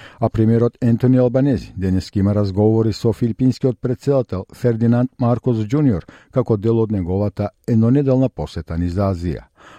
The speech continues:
Австралија ќе се обиди да ги зајакне безбедносните и одбранбените врски со Филипините во услови на растечки регионални тензии, додека премиерот се подготвува да одржи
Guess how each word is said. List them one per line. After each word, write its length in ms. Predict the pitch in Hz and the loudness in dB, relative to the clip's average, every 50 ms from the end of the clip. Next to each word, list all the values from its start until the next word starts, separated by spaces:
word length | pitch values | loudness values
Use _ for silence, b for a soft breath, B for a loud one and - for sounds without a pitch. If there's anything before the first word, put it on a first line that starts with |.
| B - | B -4
Австралија 500 | 110 98 - - 92 92 92 92 92 90 | -4 -4 -4 -4 -2 -2 0 0 -2 -2
ќе 140 | - 104 | -4 -6
се 140 | 95 - 101 | -4 -2 -2
обиди 260 | 95 92 101 98 98 | -2 0 0 0 0
да 100 | 95 98 | -2 -2
ги 120 | 95 101 98 | -2 -2 -2
зајакне 500 | 87 95 101 104 104 101 - - 104 95 | -2 -2 0 0 -2 -2 -2 -2 -2 0
безбедносните 840 | 104 104 101 101 107 104 104 104 110 120 - - 139 131 - - 110 | 0 -2 -2 -2 0 0 2 2 0 0 0 0 -2 -2 0 -2 -4
и 40 | |
одбранбените 680 | 98 92 95 104 104 104 101 110 117 117 110 - - 110 | -4 -4 -2 -2 0 0 2 2 0 0 0 0 -2 -2
врски 360 | 101 117 131 - - - 120 | -2 -2 -4 -4 -4 -6 -6
со 180 | - - 123 107 | -4 -2 -4 -2
Филипините 720 | - 117 110 107 104 - - 147 151 139 - - 135 117 B B B B B | -2 -2 -2 -2 -2 -2 0 0 0 0 0 0 -2 -2 B B B B B
во 140 | - 120 139 | -2 0 0
услови 380 | 151 - - 143 143 139 139 135 | 0 0 0 0 0 2 2 2
на 140 | 135 127 120 | 2 2 2
растечки 580 | 127 139 135 - - 131 - - - 135 131 | 0 -2 -2 -4 -6 -8 -8 -4 -2 0 0
регионални 560 | 127 139 127 131 131 131 131 131 131 131 131 | 2 2 2 2 2 2 2 2 2 2 2
тензии, 540 | 117 - - 131 139 147 147 131 117 82 67 - _ _ | 0 0 0 2 2 2 0 0 -4 -6 -6 -8 _ _
додека 380 | - 87 85 80 82 - - 80 | -8 -6 -6 -6 -6 -6 -8 -8
премиерот 500 | - 85 82 78 85 92 101 101 110 - | -6 -4 -2 0 0 0 0 0 -2 -2
се 100 | - 104 | -4 -6
подготвува 600 | - - 82 78 82 113 120 - - 120 117 110 | -6 -6 -6 -4 -2 -2 -2 -2 -2 -2 -2 -2
да 80 | 98 107 | 0 0
одржи 440 | 113 120 120 123 117 113 110 117 | 0 0 0 -2 -2 0 -2 -2